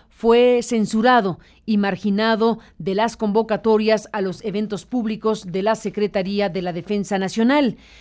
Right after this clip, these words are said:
lo que motivó que interpusiera una queja ante la Comisión Nacional de Derechos Humanos por afectaciones a su desempeño profesional, todo lo cual desembocó en la recuperación de sus derechos como profesional. En paralelo,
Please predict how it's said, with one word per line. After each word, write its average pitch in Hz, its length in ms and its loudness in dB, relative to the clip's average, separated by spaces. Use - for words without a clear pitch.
lo 220 200 2
que 233 140 0
motivó 262 540 4
que 233 80 -4
interpusiera 220 880 0
una 240 280 0
queja 247 360 -2
ante 196 320 -6
la 190 120 -4
Comisión 190 360 -4
Nacional 214 400 -2
de 196 80 -6
Derechos 202 380 -2
Humanos 220 480 0
por 214 180 4
afectaciones 226 800 0
a 240 80 0
su 220 140 -4
desempeño 214 640 0
profesional, 220 720 2
todo 240 220 4
lo 208 160 0
cual 233 180 4
desembocó 220 720 2
en 202 160 -2
la 190 120 -2
recuperación 190 720 -4
de 220 80 -2
sus 196 180 -6
derechos 202 360 -2
como 190 220 -4
profesional. 185 680 -2
En 214 160 4
paralelo, 240 580 4